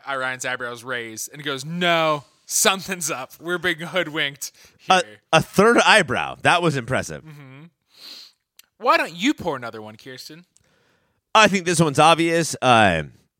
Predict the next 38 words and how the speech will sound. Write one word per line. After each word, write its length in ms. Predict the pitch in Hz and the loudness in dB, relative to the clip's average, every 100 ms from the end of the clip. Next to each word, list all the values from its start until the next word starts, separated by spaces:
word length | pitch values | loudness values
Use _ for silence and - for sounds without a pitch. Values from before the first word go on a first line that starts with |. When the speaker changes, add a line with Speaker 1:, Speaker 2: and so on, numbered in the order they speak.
| _ _ _ | _ _ _
Speaker 2:
I 380 | 135 135 131 - | 4 4 2 -2
usually 460 | 127 139 123 117 | -6 -4 -4 -6
put, 320 | 104 131 120 - | -6 -2 -2 0
when 100 | 127 | 2
I 80 | |
try 160 | 139 156 | 4 4
to 80 | 131 | 2
open 220 | 117 123 | 2 2
a 40 | |
bottle 240 | 110 107 101 | 2 0 -2
of 60 | |
wine, 240 | 92 104 110 | -4 -6 -4
my 140 | 95 | -4
hands 260 | 90 98 95 | -4 -6 -6
are 40 | |
in 80 | 92 | -8
the 40 | 82 | -4
bottle 240 | 90 90 | -4 -4
of 60 | 85 | -4
wine 240 | 87 98 | -4 -6
for, 100 | 98 | -8
like, 320 | 90 85 - _ _ _ _ 101 | -10 -10 -16 _ _ _ _ -6
a 100 | 95 | -4
second 360 | 120 104 113 | -4 -6 -6
or 100 | 95 | -8
two. 360 | - 127 151 196 - - _ _ - | -2 2 2 0 -8 -20 _ _ -2
But 360 | 131 131 113 - _ _ | 2 2 0 -6 _ _
these 420 | 110 170 196 165 - | -2 2 4 2 2
old-ass 460 | 143 151 160 151 | 4 6 6 6
idiots 420 | 147 135 123 113 - _ _ _ - - - 127 120 | 4 6 4 2 -12 _ _ _ -20 -18 -18 -12 0
wrap 320 | 147 170 - | 4 4 2
their 160 | 190 | 4
hands 380 | 165 180 156 139 | 4 4 4 2
around 160 | 170 147 | 2 2
a 60 | |
bottle 400 | 127 127 143 165 | 4 4 4 4
of 80 | 160 | 4
wine 380 | 139 131 101 90 | 6 4 2 -6